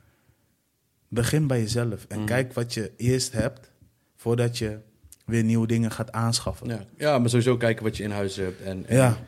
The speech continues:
Speaker 2: maar dat, dat, datzelfde is, dat, dat je ook kijken in je netwerk. Eh,
Speaker 1: Mhm.
Speaker 2: eh, kan iemand mij helpen? Kan ik iemand
Speaker 1: Ja.
Speaker 2: anders helpen?
Speaker 1: Ja.
Speaker 2: Eh, en zo heb ik ook een team, eh,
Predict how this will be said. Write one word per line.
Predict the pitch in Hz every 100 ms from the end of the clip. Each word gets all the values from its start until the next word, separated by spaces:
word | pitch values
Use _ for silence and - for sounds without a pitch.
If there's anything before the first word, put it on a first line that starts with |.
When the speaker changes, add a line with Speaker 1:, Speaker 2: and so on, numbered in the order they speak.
| - - - -
Speaker 2:
maar | 110
dat, | 110 110
dat, | 120 113
datzelfde | 110 98 - 110 107
is, | 101 -
dat, | 101 - -
dat | - 113
je | 110
ook | 117
kijken | 110 104 101
in |
je | 107
netwerk. | 101 98 - 95 92 - - -
Eh, | 92 92 92 92 95 _ _ -
Speaker 1:
Mhm. | 139 131 127
Speaker 2:
eh, | 170 90 90
kan | - 98
iemand | 98 101 98
mij | 98 95
helpen? | 95 95 90 -
Kan | 92 92
ik | 92 -
iemand | 95 101
Speaker 1:
Ja. | 117
Speaker 2:
anders | 101 95
helpen? | 95 92 87 95 90 92 -
Speaker 1:
Ja. | 107 101 -
Speaker 2:
Eh, | 90 92 90
en | 104
zo | 117
heb | 113
ik | 113
ook | 127 120
een | -
team, | 127 123 120 - -
eh, | 113 107 104 101 98